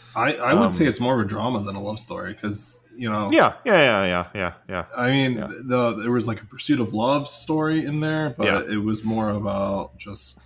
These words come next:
Speaker 1: the, you know, constant roller coaster of, like, this woman chasing someone and,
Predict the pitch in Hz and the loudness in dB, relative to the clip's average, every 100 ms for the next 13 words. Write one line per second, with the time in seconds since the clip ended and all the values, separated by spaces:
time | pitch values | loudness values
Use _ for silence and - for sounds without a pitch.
0 | - 95 92 90 - 87 90 71 104 104 | -6 -4 -4 -6 -6 -10 -10 -10 -14 -14
1 | - 110 107 101 101 98 - 98 - 98 | -8 -6 -6 -8 -6 -6 -6 -8 -8 -8
2 | 95 95 - _ - - _ _ _ _ | -6 -6 -10 _ -20 -20 _ _ _ _
3 | _ _ _ _ - 101 117 113 110 104 | _ _ _ _ -10 -6 -2 -2 -2 -2
4 | 101 101 107 _ - 113 107 110 113 110 | -4 -6 -8 _ -6 -4 -4 -4 -2 -2
5 | 107 107 104 101 101 98 104 | 0 0 -2 -2 -4 -4 -6